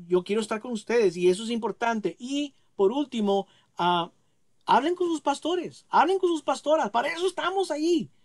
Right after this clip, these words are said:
para darle la mano cuando se pone diferente, vamos a platicar, sentamos,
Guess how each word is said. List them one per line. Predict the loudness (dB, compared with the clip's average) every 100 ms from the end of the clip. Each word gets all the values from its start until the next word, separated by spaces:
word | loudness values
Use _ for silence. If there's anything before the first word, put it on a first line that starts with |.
| _
para | 0 2
darle | 2 2
la | 2
mano | 2 0 -2 -2
cuando | -4 0 0 -2 _
se | -2 -2
pone | 0 0
diferente, | 0 0 -2 -2 -2
vamos | -2 -2 -2
a | -4
platicar, | -4 -2 -2 0
sentamos, | -2 -2 -2 0 -2 -4